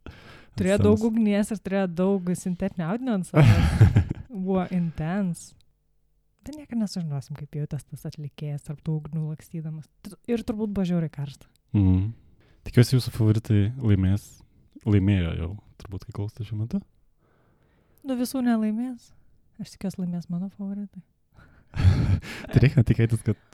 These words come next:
Speaker 2: mūsų favoritai tampa mūsų klausytojų
Speaker 1: Okei,
Speaker 2: favoritais.
Speaker 1: kelintą vietą užims Lietuva in the grand final?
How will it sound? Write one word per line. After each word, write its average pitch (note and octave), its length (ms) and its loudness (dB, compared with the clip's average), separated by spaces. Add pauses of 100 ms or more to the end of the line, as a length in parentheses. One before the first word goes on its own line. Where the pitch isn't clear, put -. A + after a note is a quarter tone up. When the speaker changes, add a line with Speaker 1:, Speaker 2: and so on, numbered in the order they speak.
(120)
Speaker 2:
mūsų A#2 320 0
favoritai F#2+ 440 -2
tampa - 300 -8
mūsų - 240 -12
klausytojų F#2 260 -6
Speaker 1:
Okei, F3+ 220 -2
Speaker 2:
favoritais. F2 260 -4
Speaker 1:
kelintą F#3+ 540 -4
vietą F3+ 320 -6
užims E3 320 -6
Lietuva E3 420 -4
in C#3+ 120 -6
the C#3 100 -6
grand C#3+ 440 -6
final? C#3+ 500 -8